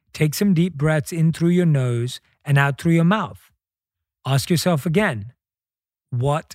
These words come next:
can I release?" And write down whatever comes up. It might be a feeling, a person, an idea, whatever it is, jot down what comes up,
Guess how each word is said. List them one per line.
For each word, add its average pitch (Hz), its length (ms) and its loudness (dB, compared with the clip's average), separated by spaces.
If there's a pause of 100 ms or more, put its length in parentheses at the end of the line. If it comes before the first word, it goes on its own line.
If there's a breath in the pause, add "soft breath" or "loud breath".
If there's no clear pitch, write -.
(160)
can 180 240 0
I 123 380 -2
release?" 147 680 -4 (640)
And 135 180 2
write 175 240 2
down 170 240 2
whatever 151 300 0
comes 175 340 0
up. 180 320 -2 (640)
It 151 80 4
might 175 260 6
be 190 80 2
a 175 80 2
feeling, 180 560 2
a 139 60 0
person, 170 500 2
an 143 120 0
idea, 160 720 0 (600)
whatever 165 460 2
it 190 80 2
is, 127 420 0 (380)
jot 160 320 2
down 185 300 2
what 147 220 0
comes 151 280 2
up, 123 340 -4